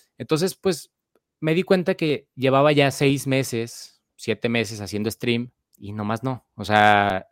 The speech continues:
tenía ya una media de a lo mejor diez espectadores. O sea,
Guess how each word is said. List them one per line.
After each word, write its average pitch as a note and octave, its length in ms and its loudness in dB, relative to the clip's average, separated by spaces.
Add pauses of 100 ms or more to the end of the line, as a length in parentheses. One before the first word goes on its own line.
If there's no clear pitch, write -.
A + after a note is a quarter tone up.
(560)
tenía C3 280 0
ya C#3+ 140 4
una D3 160 0
media C#3 280 2
de C3 40 2
a A#2+ 60 0
lo G#2+ 60 -2
mejor A2 340 -6 (140)
diez A#2+ 280 0
espectadores. - 800 -10 (140)
O F#2 80 -20
sea, F#2 340 -2